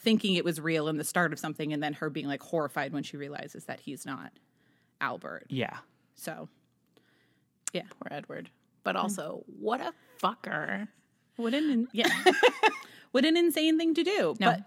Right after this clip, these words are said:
Speaker 3: I don't like it.
Speaker 1: No?
Speaker 3: I mean, I love this book a whole lot.
Speaker 1: <laughs>
Speaker 3: But this time I was like, I spent a lot of time being like, "I don't know if there's enough cold storage for this guy." <laughs>
Speaker 2: Yeah, I mean,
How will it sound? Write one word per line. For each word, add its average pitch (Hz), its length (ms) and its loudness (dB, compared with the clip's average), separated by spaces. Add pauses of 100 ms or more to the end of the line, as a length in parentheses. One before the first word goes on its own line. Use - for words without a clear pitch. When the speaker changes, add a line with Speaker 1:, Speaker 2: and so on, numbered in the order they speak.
(220)
Speaker 3:
I 180 60 0
don't 180 140 2
like 175 180 -2
it. - 160 -6 (340)
Speaker 1:
No? 190 360 2 (500)
Speaker 3:
I 247 60 8
mean, 277 140 10
I 233 100 8
love 175 240 8
this 185 160 4
book 175 220 4
a 160 60 6
whole 147 220 2
lot. 143 320 2 (260)
Speaker 1:
<laughs> - 220 -16
Speaker 3:
But 220 120 4
this 320 180 6
time 285 180 8
I 196 80 8
was 175 160 2
like, 165 240 0
I 190 80 4
spent 185 220 6
a - 20 6
lot 160 200 6
of 160 60 0
time 156 220 -2
being 143 140 -2
like, 147 180 -10 (220)
"I 233 60 -4
don't 175 180 -6
know 190 140 2
if 175 100 -2
there's 151 200 -4
enough 165 280 0
cold 170 240 2
storage 185 480 4
for 240 200 6
this 202 280 4
guy." 220 360 10
<laughs> 254 140 6 (1400)
Speaker 2:
Yeah, 269 240 6
I 285 80 8
mean, 277 160 8